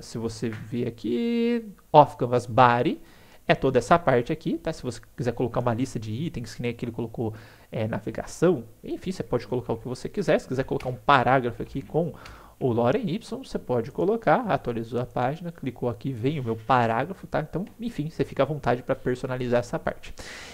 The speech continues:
E nessa parte de cima, que tem uma divisão aqui do Off Canvas Header, tá? Que é o do cabeçalho.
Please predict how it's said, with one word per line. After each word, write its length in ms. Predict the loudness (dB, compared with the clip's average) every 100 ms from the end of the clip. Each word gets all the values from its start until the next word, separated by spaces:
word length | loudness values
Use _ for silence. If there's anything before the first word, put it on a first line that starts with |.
| -4 2
E 40 |
nessa 240 | 4 6 8
parte 280 | 8 8
de 80 | 0
cima, 360 | -8 -8 -4 -4
que 100 | -2
tem 80 | 2
uma 160 | 4
divisão 400 | 2 -2 0 0
aqui 220 | 0 -2
do 180 | -2 -2 -4 -4 6
Off 280 | 6 4
Canvas 520 | -2 -2 0 -2 -2 -8 -8
Header, 400 | -4 -2 2 0 0 -6
tá? 100 | -6
Que 180 | -4
é 60 | -2
o 140 | 0
do 100 | -2
cabeçalho. 580 | 0 -2 -2 2 4 4